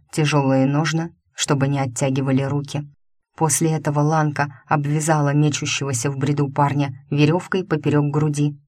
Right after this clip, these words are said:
и, забрав себе свободный конец, просто потащила его вперед, как маленький вол, упрямый рыжий барашек, которым, как правильно догадался Ник, она временами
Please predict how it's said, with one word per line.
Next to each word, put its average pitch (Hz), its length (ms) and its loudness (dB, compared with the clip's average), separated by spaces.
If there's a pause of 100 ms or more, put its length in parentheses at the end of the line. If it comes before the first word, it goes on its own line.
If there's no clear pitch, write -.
(300)
и, 147 80 0
забрав 147 360 2
себе 135 260 -2
свободный 139 580 -4
конец, 135 460 -2 (280)
просто 151 420 0
потащила 151 580 -2
его 147 340 0
вперед, 123 540 -2 (320)
как - 180 0
маленький 143 520 2
вол, 120 340 0 (400)
упрямый 151 580 2
рыжий 156 320 0
барашек, 147 720 0 (300)
которым, 143 340 2
как 127 220 0
правильно 131 460 4
догадался 131 600 0
Ник, 135 380 0 (160)
она 147 320 2
временами 143 720 0